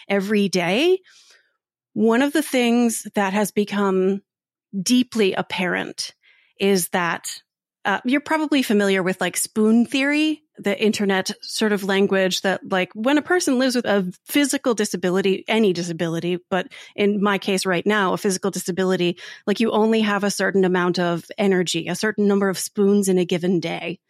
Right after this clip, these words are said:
And what I've never heard anyone say in spoon theory is, like, your relationship, your primary relationship. I'm married. We're child-free by choice, but,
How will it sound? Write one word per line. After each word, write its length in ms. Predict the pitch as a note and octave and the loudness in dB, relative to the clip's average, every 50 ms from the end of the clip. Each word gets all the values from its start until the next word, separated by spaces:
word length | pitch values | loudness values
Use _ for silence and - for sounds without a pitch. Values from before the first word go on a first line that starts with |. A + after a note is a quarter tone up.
| _ - - - - - - _ - | _ -20 -20 -20 -20 -20 -20 _ -4
And 280 | - G3 G#3 G3+ - - | -2 0 2 2 0 0
what 220 | - G3+ G#3 G#3 | -2 0 0 2
I've 260 | G#3+ A#3 B3 B3 A#3+ | 2 0 0 0 2
never 340 | A#3+ A#3+ A#3+ A3 A3 A3 A3 | 2 2 2 2 2 0 0
heard 340 | F#3+ G#3+ G#3+ G#3+ G#3 G3 F3 | 0 0 0 2 2 0 0
anyone 600 | - - G3 G3+ G3+ G3 F#3+ F#3+ F#3+ F#3 F3+ F#3 | 0 0 2 4 4 4 2 2 4 2 2 2
say 460 | - - - F#3 F3+ F#3+ G#3 A3+ B3+ | 0 -2 -2 0 0 0 0 0 0
in 220 | C4 - A#3+ B3+ | 0 2 2 2
spoon 440 | B3 - - - C4 C4+ C4+ C#4 C#4 | 2 0 0 0 2 4 4 4 4
theory 500 | - D4 C#4 C#4+ C#4+ D4 D4 C#4+ D4 - | 2 2 0 2 2 2 2 2 0 0
is, 300 | - G#3 G3+ F#3+ F#3 - | 0 2 2 0 0 0
like, 300 | F#3+ F#3 F3 F3 - - _ _ _ _ _ _ _ | 0 0 0 -2 -4 -10 _ _ _ _ _ _ _
your 140 | G#3+ A#3+ A#3 | 0 2 2
relationship, 760 | A3+ A#3 A3+ A#3+ C#4 C#4+ - B3+ G#3+ G#3+ - F3 D#3+ E3+ - _ _ _ _ _ _ _ - | 2 2 4 2 2 2 2 2 2 2 2 0 -2 -4 -6 _ _ _ _ _ _ _ -2
your 120 | F#3 F#3+ | -2 -2
primary 540 | F#3+ - - G#3 G#3 A3+ A3+ A#3 A#3+ A#3 G#3+ | -2 -4 -4 -2 0 2 2 2 2 2 2
relationship. 640 | F#3+ G3 F3+ F3 E3+ E3+ - F#3+ F#3 - F#3 F3 - | 2 2 0 0 0 0 0 -2 0 0 0 -2 0
I'm 140 | - F#3 F#3 | 0 0 2
married. 460 | G3 G#3 G#3 A3+ A3 G#3 G#3+ G#3+ G3+ - - - - - - - - - | 2 2 2 2 2 2 0 0 -2 -6 -16 -20 -20 -20 -20 -20 -18 -4
We're 140 | - G#3 G#3 | -2 -2 -2
child-free 600 | G#3 - - A3+ A#3 A3+ A#3 A3 - A#3 A3+ A3+ | 0 0 0 0 2 2 0 0 0 0 0 2
by 200 | G3 G3 F3+ F#3 | 2 2 0 0
choice, 400 | F3+ - - G3 F#3+ F#3+ G3 - | 0 0 0 0 2 2 0 -2
but, 300 | - - F#3+ F3 F3+ - | -2 0 0 0 0 -2